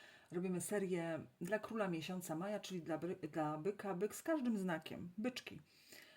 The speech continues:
E, dzisiaj robimy czytanie dla was i dla skorpiona. Jeśli jesteście w takiej relacji, byk i skorpion romantycznej, to jest to, jest to czytanie dla was.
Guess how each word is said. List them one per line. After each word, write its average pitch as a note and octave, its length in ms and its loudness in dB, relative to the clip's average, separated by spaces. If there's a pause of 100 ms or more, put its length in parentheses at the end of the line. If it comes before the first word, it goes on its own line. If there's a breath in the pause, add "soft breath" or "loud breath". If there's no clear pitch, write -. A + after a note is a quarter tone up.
(320 loud breath)
E, G3+ 200 -2
dzisiaj C4 220 0
robimy A3+ 220 2
czytanie F#3+ 340 2
dla D#4 180 4
was D#4 300 6
i G#3+ 80 -2
dla F#3+ 380 2
skorpiona. D#3 760 -2
Jeśli A3 340 -6
jesteście G3 500 -2
w - 40 -4
takiej F#3+ 280 0
relacji, G#3+ 560 0 (1040 loud breath)
byk - 360 2
i F#3+ 60 -2
skorpion B3+ 600 0 (600)
romantycznej, F3 800 2
to G4 80 4
jest A4+ 180 2
to, B3+ 320 -2
jest A#3+ 160 0
to A#3+ 60 0
czytanie F#3+ 380 0
dla E3 220 -2
was. - 260 0